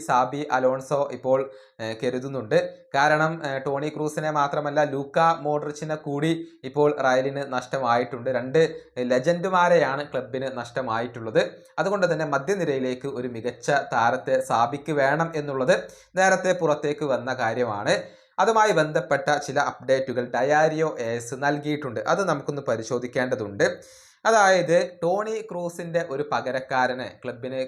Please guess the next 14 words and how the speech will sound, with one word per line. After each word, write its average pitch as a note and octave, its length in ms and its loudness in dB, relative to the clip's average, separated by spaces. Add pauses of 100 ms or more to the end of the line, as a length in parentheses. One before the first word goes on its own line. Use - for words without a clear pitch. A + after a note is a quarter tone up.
(100)
കണ്ടെത്തൽ C3+ 680 -6
ഇപ്പോൾ C3 360 -10
അത്യാവശ്യമാണ് E3+ 840 0
എന്ന C#3 260 -6
കാര്യം B2+ 400 -2 (140)
റയൽ D#3+ 320 2
തിരിച്ചറിഞ്ഞു C#3 560 -4
കഴിഞ്ഞിട്ടുണ്ട്. B2 720 -4 (180)
അതുകൊണ്ട് G3+ 340 0
തന്നെ G3+ 120 0
പ്രധാനമായും F#3+ 840 2
റയൽ D#3 360 0
പരിഗണിക്കുന്ന C#3+ 540 -4
താരം A#2+ 360 2